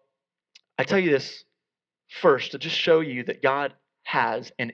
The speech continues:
is keeping the promise he made to Abraham. Um, my wife and I,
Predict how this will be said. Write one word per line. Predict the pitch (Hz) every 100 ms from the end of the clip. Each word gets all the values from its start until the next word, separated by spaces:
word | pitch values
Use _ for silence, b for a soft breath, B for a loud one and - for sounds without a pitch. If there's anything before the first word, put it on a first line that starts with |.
| -
is | 139 131
keeping | - - 139 123 110
the |
promise | 110 - 117 113 - -
he |
made | 120 113 104 107
to | - -
Abraham. | 110 - - _ _ _ _ _ _ _ _ _ _ _ _ _ _ _ _ _ _ 117
Um, | 117 113 104
my | 135 131
wife | 127 120 120 -
and | 135
I, | 113 113 117